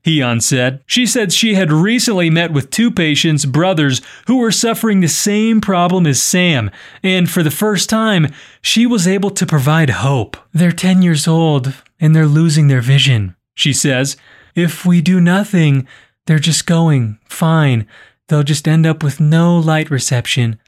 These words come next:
So for the first time, we were able to say,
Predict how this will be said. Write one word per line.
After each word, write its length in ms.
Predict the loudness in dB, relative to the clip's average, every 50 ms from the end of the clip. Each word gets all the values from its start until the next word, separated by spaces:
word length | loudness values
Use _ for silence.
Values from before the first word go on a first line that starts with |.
| _ _ _ _ _
So 340 | -6 -2 0 2 2 2 0
for 160 | 0 -2 -2
the 120 | -2 -2 -2
first 340 | 0 -2 -2 -2 -2 -4
time, 480 | -2 -2 0 2 2 2 2 0 0 -2 -6 -14 -20 -20 _ _ _ 0
we 220 | 0 2 2 2
were 160 | 2 2 2
able 260 | 2 0 0 0 -2
to 120 | -2 -2 -4
say, 480 | -6 -2 -2 0 0 0 0 0 -2